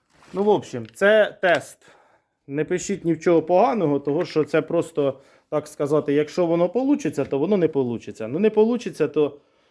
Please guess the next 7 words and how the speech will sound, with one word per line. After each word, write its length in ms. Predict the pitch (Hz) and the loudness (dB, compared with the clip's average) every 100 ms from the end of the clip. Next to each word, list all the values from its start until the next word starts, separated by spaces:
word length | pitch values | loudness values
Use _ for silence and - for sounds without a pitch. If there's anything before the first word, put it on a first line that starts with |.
| _ | _
будемо 360 | 131 190 190 151 | -4 0 2 2
думати 400 | 135 160 143 143 | 2 0 0 -2
щось, 380 | - 143 - - | -4 -6 -6 -12
щось 340 | - 151 143 | -4 -4 -4
ще 240 | - - 123 | -8 -4 -2
інтересніше. 800 | 117 - 120 - 120 110 - - _ _ _ - | -4 -4 -6 -8 -10 -12 -12 -20 _ _ _ -8
Е, 760 | 131 131 127 127 127 123 127 | -2 2 2 2 0 0 -4